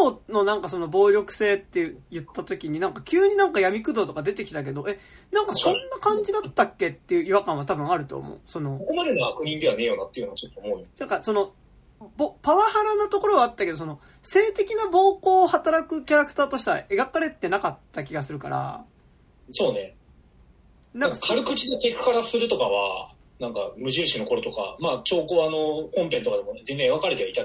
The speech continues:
Speaker 2: し、別に今作だけでもあったけど。
Speaker 1: で、あとなんかやっぱ、投稿者で結構若い女の子出てくるけど、そこに対して何かしようみたいな感じはさ、作中だとそんなしないじゃん。
Speaker 2: うん。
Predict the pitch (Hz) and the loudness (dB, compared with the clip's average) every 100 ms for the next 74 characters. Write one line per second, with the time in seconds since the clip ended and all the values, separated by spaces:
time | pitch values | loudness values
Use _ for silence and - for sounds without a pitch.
0 | - - 156 135 147 214 190 269 247 196 | -4 -4 -4 -4 -4 -6 -2 0 0 0
1 | 180 156 120 110 - _ _ _ - - | -2 -2 0 0 -2 _ _ _ -6 -2
2 | - - 104 104 92 - - 349 285 214 | -2 -2 -2 -4 -6 -12 -6 0 2 2
3 | 165 143 - _ - 392 427 523 523 349 | 0 -10 -20 _ 4 4 4 2 4 4
4 | 214 285 294 196 175 - 302 214 208 190 | 2 -2 0 2 2 4 4 4 -2 -2
5 | 180 180 160 151 254 262 427 403 494 427 | -2 -4 -4 -6 -6 -2 -2 0 -2 -2
6 | 220 247 349 - 208 - 226 233 180 170 | 0 2 0 2 -2 0 0 2 0 -2
7 | 156 139 151 143 143 143 143 143 - - | -6 -4 -4 -4 -6 -8 -8 -10 -16 -10
8 | 254 - - 392 392 - - 311 311 - | -10 -8 0 2 2 -4 -4 0 -2 -2
9 | 240 269 143 - | -2 -2 -2 -8